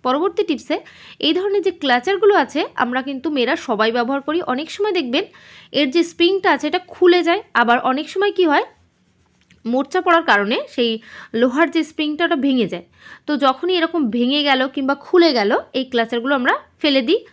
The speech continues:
কাজে লাগাই না। কিন্তু কখনোই এই ভাঙা ক্লাচারগুলো ফেলবেন না,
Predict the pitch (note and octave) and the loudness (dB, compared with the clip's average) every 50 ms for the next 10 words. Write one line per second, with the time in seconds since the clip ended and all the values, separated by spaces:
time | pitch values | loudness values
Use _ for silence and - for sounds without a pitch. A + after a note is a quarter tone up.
0 | _ _ _ _ - A#3 G#3+ A3 G#3 F#3+ F#3 F3+ F3 F3 F3 - - _ _ - | _ _ _ _ -2 0 0 0 0 0 0 -2 -4 -8 -10 -12 -16 _ _ -20
1 | - _ _ - E4 E4 F4+ F4 - G#3+ G3+ - - - F4 E4+ B3+ C4+ B3 A#3 | -20 _ _ -6 -4 -4 -2 -2 -2 -2 -2 -2 -4 -2 0 0 0 0 -2 -2
2 | - B3+ C4 A#3 G#3 G#3 G#3+ G3+ A3+ C4+ C4 - C#4 B3+ B3+ C4 D4 D4 C#4 D4 | -4 -4 -4 -4 -4 -4 -4 -4 -4 -4 -2 -2 -2 0 0 -2 -4 -4 -2 -2
3 | C4+ C#4 - - D#4+ C4+ B3 G#3 G3 F#3 E3+ E3 E3+ - | -2 -2 -2 0 0 0 2 2 0 -2 -4 -8 -12 -14